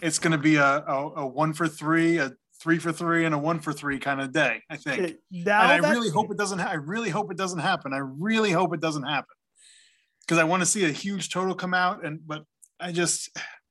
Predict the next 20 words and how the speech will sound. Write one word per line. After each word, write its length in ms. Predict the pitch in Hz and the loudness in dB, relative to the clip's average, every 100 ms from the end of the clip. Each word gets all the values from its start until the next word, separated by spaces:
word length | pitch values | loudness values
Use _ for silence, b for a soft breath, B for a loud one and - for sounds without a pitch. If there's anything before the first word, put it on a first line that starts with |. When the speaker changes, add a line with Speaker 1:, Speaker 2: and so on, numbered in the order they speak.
| _ b b b b _ - _ - - _ - _ _ _ _ - | _ b b b b _ -20 _ -16 -16 _ -20 _ _ _ _ 0
Speaker 2:
As 240 | 247 254 | 0 2
we 80 | 311 | 0
Speaker 1:
his 100 | - | 0
coach, 240 | - 180 | 4 4
Speaker 2:
speak 120 | 220 | 6
Speaker 1:
his 120 | 180 202 | 4 6
Speaker 2:
now 140 | 185 | 6
Speaker 1:
coach 120 | 185 | 4
isn't 140 | 208 202 | 2 0
gonna 160 | 214 | 0
be 160 | 190 196 | 2 2
there. 320 | 190 185 190 | 2 2 0
I 100 | 147 | 0
don't 120 | 151 | -2
know 140 | 156 135 | -2 -4
who's 200 | 170 185 | -6 -6
gonna 120 | 190 | -4
be 100 | 190 | -4
handling 440 | 156 160 147 147 | -2 -2 -4 -8
him. 260 | 131 135 135 | -8 -10 -10